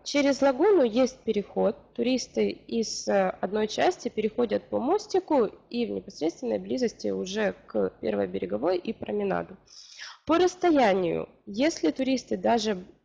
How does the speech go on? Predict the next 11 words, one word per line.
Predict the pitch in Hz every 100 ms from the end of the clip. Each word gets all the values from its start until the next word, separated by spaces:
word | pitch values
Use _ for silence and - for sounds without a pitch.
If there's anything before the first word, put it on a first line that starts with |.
| _
бронируют | 196 233 226 185 180 175 -
Астрал | 208 - 220 202
Виллидж, | 202 311 427 247 -
к | -
примеру, | 220 214 190
она | 185 196 180
отдаленнее | - 185 220 226 233 233
всего | - 220 185 180
находится, | 180 - 202 170 - - 247 - _ - - - - _ _ _ _ _ 214 -
то | 262 240
туристы | - 247 381 - 285 240 190